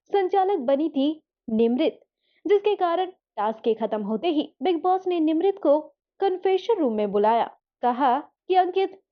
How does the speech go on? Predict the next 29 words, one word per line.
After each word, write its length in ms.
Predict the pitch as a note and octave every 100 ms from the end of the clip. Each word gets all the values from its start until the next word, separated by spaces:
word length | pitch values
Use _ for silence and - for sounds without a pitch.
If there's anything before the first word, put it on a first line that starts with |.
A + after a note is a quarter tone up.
| _
घर 200 | D4 F#4
के 160 | G#4 G4+
कैप्टन 420 | F#4 A#3 A3 C4+ G#3+
बन 160 | G3+
चुके 240 | G#3 B3 D4+
हैं, 180 | D4+ - _ _
जबकि 340 | B3 A#3+ A#3+ A#3+ _ _
उनका 200 | D#4+ E4
योगदान 560 | F4 E4 E4+ E4+ D#4+ F#4 - -
बहुत 320 | G#3+ A3+ -
ही 180 | - C#4+ C4+
ज्यादा 440 | A#3+ A3 A#3+ A#3+ C#4
कम 200 | D#4+ E4+
था 140 | E4 D4 - _ -
और 100 | A#3
अगर 200 | C4 C#4
ऐसा 320 | C#4+ B3+ C4+ F4
ही 180 | E4 D#4
होता 280 | D4+ D#4+
रहा 300 | F#4+ E4 D#4+ E4 _ _ -
तो 80 | A4
फिर 200 | A4 A4
अंकित 440 | - F4 F#4+ C#4+ - _ -
शो 220 | C#4+ C4
में 120 | B3+
आगे 360 | B3 A#3 C#4+ F4
निकल 280 | C4 G#3+ G3+
जाएंगे 340 | A3 C4+ D#4+
और, 100 | E4+